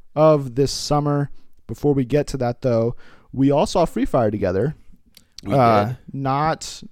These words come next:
Speaker 1: not the biggest movie of the year, but still something I thought we'd worth, uh, reviewing very quickly and briefly. Uh, I'll kick it off. Uh, it's Ben Wheatley's new film. I had seen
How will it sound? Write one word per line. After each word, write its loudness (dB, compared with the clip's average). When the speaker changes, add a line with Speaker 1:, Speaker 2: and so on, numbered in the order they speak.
Speaker 1:
not -4
the -2
biggest -2
movie 0
of 2
the 0
year, 2
but -4
still -6
something -6
I -6
thought -4
we'd -6
worth, -6
uh, -8
reviewing 0
very 0
quickly 0
and -4
briefly. 0
Uh, -4
I'll 2
kick -2
it 0
off. 0
Uh, -2
it's -14
Ben 2
Wheatley's 2
new 0
film. -2
I -2
had 0
seen -4